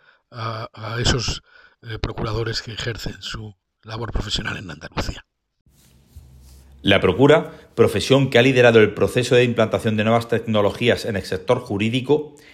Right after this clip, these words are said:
Speaker 2: está llamada a ser el actor principal que coadyuve a completar el proceso de digitalización de la Administración de Justicia, proceso al cual le queda un camino por recorrer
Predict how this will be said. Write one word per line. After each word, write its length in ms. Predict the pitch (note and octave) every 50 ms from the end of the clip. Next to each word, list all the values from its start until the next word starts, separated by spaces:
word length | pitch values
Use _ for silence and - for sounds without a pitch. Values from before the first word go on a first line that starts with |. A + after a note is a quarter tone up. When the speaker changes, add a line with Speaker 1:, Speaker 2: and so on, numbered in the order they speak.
| _ _
Speaker 2:
está 300 | - - - - C#3+ C#3+
llamada 400 | C3+ C3 A#2+ B2 C3 C3+ C#3+ D3
a 180 | - - A2 G2+
ser 280 | - - C3+ C#3 C3+ -
el 120 | A2+ G#2+
actor 420 | G2 - - - - C#3+ C#3 - -
principal 720 | A#2 A2+ G#2 F#2+ - - G2 F2 - B2+ C#3 D3+ D3 -
que 120 | D#3+ -
coadyuve 520 | - G2+ G2+ F#2+ F#2+ F#2+ B2+ C#3 C#3 C#3
a 80 | A#2+ -
completar 580 | - G#2 G#2 F2+ - G2+ G2 F#2+ - B2+ C3+ C3+
el 160 | C3+ A#2+ -
proceso 460 | - G#2 G2+ - - C3 B2 C#3 C3
de 60 | A#2+
digitalización 800 | A#2+ A2+ - A2 F#2 G2 G2 G2 F#2 - F#2+ F2 - - B2+ C3 C3
de 100 | B2+ A#2
la 60 | G#2
Administración 560 | G2 G2 F#2+ F#2 - - F#2+ - - C3 C3+
de 80 | C3+ B2+
Justicia, 640 | - G#2+ F2+ - - - A2 G2 - F2 D#2 C#2+ - - _ _ _ _ _ _ _ _ _ _
proceso 580 | - G2+ - - D3 D3 D3 - D3+ - -
al 200 | A2 G#2+ G#2 G#2
cual 280 | - A#2 C3+ C#3+ D3 B2+
le 100 | A2+ A2
queda 260 | B2 C3 B2 A#2+ G#2+
un 160 | A#2 C3+ C3+
camino 360 | C3+ A2+ G#2+ A2+ C3 C3+ C#3
por 160 | C3+ B2+ A2 G#2+
recorrer 540 | G2+ F#2 - F#2 F#2 A2+ G2 E2 - -